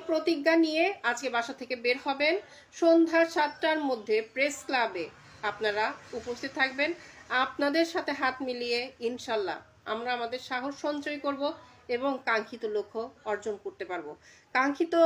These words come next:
অ, লক্ষ্য অর্জন ছাড়া কোনোভাবেই বাসায় ফিরে আসা যাবে না। ইনশাল্লাহ আমরা সফল হব। আজকের এই শেষ সমাবেশ, আজকের এই শেষ চেষ্টা আপনারা সফল করবেন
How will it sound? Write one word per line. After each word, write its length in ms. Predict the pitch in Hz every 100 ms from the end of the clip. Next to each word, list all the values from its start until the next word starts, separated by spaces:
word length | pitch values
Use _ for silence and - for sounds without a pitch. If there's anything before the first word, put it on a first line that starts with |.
| 330 311 277
অ, 20 | 277 - 277 247
লক্ষ্য 300 | 277 - 320 269
অর্জন 320 | 269 254 285 285 330
ছাড়া 240 | 285 226 208
কোনোভাবেই 680 | 262 277 285 269 269 269 277 240
বাসায় 280 | 220 233 233
ফিরে 220 | 240 226 214
আসা 180 | 214 226 214 208
যাবে 260 | 190 190
না। 180 | 175 175 - _ _ _ _ _ _ - _ _ _ _
ইনশাল্লাহ 580 | 254 254 - 277 262 269 285 240
আমরা 160 | 214 -
সফল 220 | 208 - 208
হব। 140 | 202 185 - _ _ _ _ _ _
আজকের 560 | 220 240 - - 294 339 - - - - -
এই 200 | 254 269 277 -
শেষ 240 | 339 339 359 -
সমাবেশ, 520 | 294 247 220 180 170 - - _ _ - -
আজকের 580 | 240 262 - - 302 339 - 262 254
এই 100 | 277 -
শেষ 260 | - 320 349 - -
চেষ্টা 500 | 254 226 - - 208 185 - - - - - 220
আপনারা 280 | 220 220 233 262
সফল 240 | 254 294 277
করবেন 300 | 285 269 285